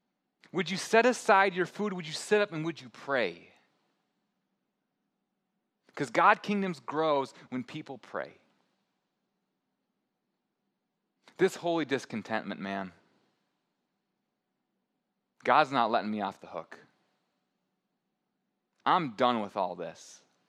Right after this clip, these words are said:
There's gotta be something more. We just raised our hands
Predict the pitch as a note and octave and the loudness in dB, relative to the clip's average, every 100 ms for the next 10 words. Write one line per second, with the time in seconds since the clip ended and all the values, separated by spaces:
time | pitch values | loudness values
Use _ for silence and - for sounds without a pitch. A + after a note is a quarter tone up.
0 | _ _ _ _ _ _ _ _ _ _ | _ _ _ _ _ _ _ _ _ _
1 | _ _ _ _ _ _ _ _ _ _ | _ _ _ _ _ _ _ _ _ _
2 | _ _ - C#3 A2+ - - B2+ C3 A2+ | _ _ -6 -4 -4 -2 -2 0 -2 -6
3 | G2+ - A2 A2 G2+ G2 G2 F2+ _ _ | -6 -6 -6 -6 -8 -8 -10 -14 _ _
4 | _ _ _ _ _ _ _ _ _ _ | _ _ _ _ _ _ _ _ _ _
5 | _ _ _ _ _ _ _ _ _ _ | _ _ _ _ _ _ _ _ _ _
6 | _ _ _ _ _ _ _ _ _ _ | _ _ _ _ _ _ _ _ _ _
7 | _ _ _ B2+ C#3+ G#2+ A2 A#2+ A#2 A#2 | _ _ _ -8 -6 -4 -2 -2 -2 -6
8 | G#2 G#2 F#2 E2 E2 - | -6 -8 -8 -10 -14 -20